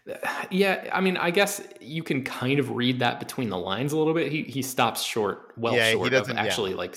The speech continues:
Speaker 1: s-, telling anybody to do that or even, like, heavily implying that, but it's
Speaker 2: But I
Speaker 1: sort of
Speaker 2: feel like
Speaker 1: just
Speaker 2: if I'm in the fan base and he says that, I'm like, "Okay, we're gonna start an email campaign and we're gonna email Warner Brothers and we're gonna, we're gonna buy a billboard and we're gonna put it outside Warner Brothers studio." Do you know what I mean? Like,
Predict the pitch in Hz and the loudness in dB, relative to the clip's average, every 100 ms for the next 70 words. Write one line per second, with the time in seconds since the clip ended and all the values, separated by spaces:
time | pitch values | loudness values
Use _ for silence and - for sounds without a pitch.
0 | - - - - - 117 113 123 117 127 | -10 -8 -6 -8 -6 -4 -2 0 0 0
1 | 131 123 127 123 135 131 110 101 110 110 | 0 0 -2 -2 0 0 0 0 -2 -4
2 | 104 104 - - 120 120 127 123 127 131 | -6 -8 -8 -8 -4 -2 0 0 -2 -2
3 | 131 143 156 151 - - - 190 202 359 | -2 -2 -2 -2 -2 -4 -2 0 2 2
4 | 370 - 190 180 214 165 147 170 185 135 | 0 0 2 2 2 0 2 2 0 0
5 | 95 - 104 101 156 165 120 92 101 123 | -4 -6 -12 -4 0 0 0 -2 -4 -2
6 | 120 - 156 - 113 104 143 143 120 - | -2 0 0 2 0 2 2 2 2 0
7 | 110 95 135 147 139 135 - 131 135 135 | 0 -2 -6 2 2 2 0 -2 0 -2
8 | 117 95 135 95 127 117 98 104 113 123 | -2 -2 -4 -2 -4 -2 -2 -6 -4 -2
9 | 135 120 131 117 104 120 - - - _ | 0 0 0 0 -4 -6 -6 -12 -20 _
10 | 147 135 - _ - 110 87 76 - 131 | 0 0 -2 _ -2 -2 -2 -6 -4 -4
11 | 123 120 123 120 120 113 104 107 104 117 | -4 -2 4 6 4 2 -4 -4 -2 0
12 | 110 113 113 104 117 113 104 95 - 131 | 0 0 0 0 -2 -2 -2 -4 -4 -2
13 | 123 117 117 113 113 143 147 147 139 | 0 2 2 0 -2 0 0 -2 -4